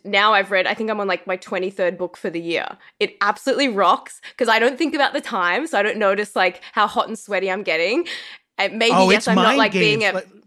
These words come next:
Speaker 1: it
Speaker 2: real
Speaker 1: is
Speaker 2: qu-,
Speaker 1: mind games.
Speaker 2: real quick cutaway here. Uh, get back to the book in a second. You have to play, tr-, 'cause if you just think about how hot you are, you're gonna bug out and get out of there in two minutes. You ha-,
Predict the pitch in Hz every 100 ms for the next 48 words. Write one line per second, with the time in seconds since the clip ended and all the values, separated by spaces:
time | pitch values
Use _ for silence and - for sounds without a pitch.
0 | - 185 339 - 403 466 370 381 359 330
1 | 339 302 233 185 208 - 214 - 196 196
2 | 165 147 147 143 147 170 147 147 151 147
3 | 170 - 139 131 170 139 - 175 151 -
4 | _ _ _ _ - 180 208 233 247 -
5 | 185 202 196 - - - 165 180 180 226
6 | 269 - 185 190 214 196 185 175 147 151
7 | - 190 196 208 196 165 175 143 151 151
8 | 139 127 139 131 127 123 120 143 131 113
9 | 90 - _ _ _ _ - 156 175